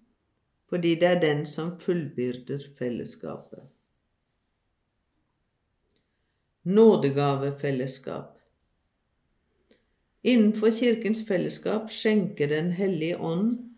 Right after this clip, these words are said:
de troende, uansett deres plass i helheten, særlige nådegaver for å bygge opp kirken. Og hos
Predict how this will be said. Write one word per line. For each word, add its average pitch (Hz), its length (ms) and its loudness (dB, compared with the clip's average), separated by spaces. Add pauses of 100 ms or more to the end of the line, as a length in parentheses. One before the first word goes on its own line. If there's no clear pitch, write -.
(180)
de 170 200 -4
troende, 185 540 -2 (800)
uansett 226 720 2
deres 226 320 4 (100)
plass - 360 -4
i 190 100 0
helheten, 151 640 -2 (500)
særlige 180 680 2
nådegaver 143 880 0 (420)
for 170 160 2
å 175 60 4 (100)
bygge 208 400 0
opp - 320 -6
kirken. - 640 -6 (1120)
Og 196 160 0
hos 220 240 0